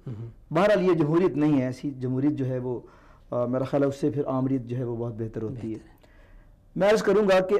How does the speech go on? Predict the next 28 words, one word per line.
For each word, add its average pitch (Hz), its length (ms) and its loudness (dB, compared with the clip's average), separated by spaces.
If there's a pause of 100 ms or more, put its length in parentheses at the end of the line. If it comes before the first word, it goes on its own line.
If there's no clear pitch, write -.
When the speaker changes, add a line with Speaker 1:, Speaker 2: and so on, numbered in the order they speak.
(120)
Speaker 2:
आपको 180 400 2
इन 175 100 -4
शाही 160 320 0
दरबारों 135 480 2
में, 120 200 -6 (920)
इनके 151 240 0
मशीरों 143 500 2
में, 127 280 -2
इनके 120 240 -6
वज़ीरों 120 480 0
में, 110 160 -10 (1080)
मुझे 165 220 -2
तो 247 120 -4
कोई 247 420 -2 (220)
एक 233 260 4
भी 220 180 -2
ऐसा, 185 300 2 (580)
अ, 131 100 -6
जो 123 140 -8
शख्स - 460 -4
है, 131 200 0
एक 127 160 -4
ऐसी 160 240 -8
भी 139 160 -4
हस्ती 127 320 -6
नज़र 123 240 -6
नहीं 135 220 -6
आती 113 320 -12